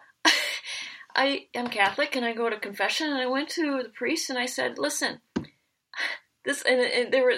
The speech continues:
I wasn't saying, "Listen, like, you, let me tell you," but let me explain to you what I'm challenged with,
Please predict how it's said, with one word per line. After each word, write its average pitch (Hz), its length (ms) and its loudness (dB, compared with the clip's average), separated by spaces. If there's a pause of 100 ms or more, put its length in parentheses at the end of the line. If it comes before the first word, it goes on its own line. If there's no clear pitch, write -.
I 226 120 6
wasn't 214 340 0
saying, 170 220 0
"Listen, 170 340 -2
like, 156 200 -6
you, - 160 -16
let 165 120 -10
me 147 80 -8
tell 156 240 -2
you," 151 100 -6
but - 160 -4
let 254 80 4
me 240 220 -2 (160)
explain 269 420 2
to 240 160 0
you 202 340 -6
what 196 300 -2
I'm 180 160 -2
challenged 190 680 -2
with, - 260 -8